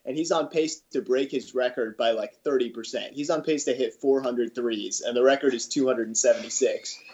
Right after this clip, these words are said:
which is his own record. Uh, so that's pretty cool. The second thing that's really cool about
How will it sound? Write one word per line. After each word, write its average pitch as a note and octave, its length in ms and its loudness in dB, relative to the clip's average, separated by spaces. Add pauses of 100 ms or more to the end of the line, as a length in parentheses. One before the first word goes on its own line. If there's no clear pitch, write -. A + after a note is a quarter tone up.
(120)
which C3 160 4
is C3 120 2
his C#3 160 4
own B2 240 6
record. - 460 0 (540)
Uh, - 240 0
so - 160 -4
that's F3 240 4
pretty - 300 -4
cool. G#2 320 -6 (280)
The C3+ 60 0
second G3+ 320 4
thing E3 180 2
that's C3 180 -4
really C3 260 2
cool A2+ 500 -2
about A2+ 540 0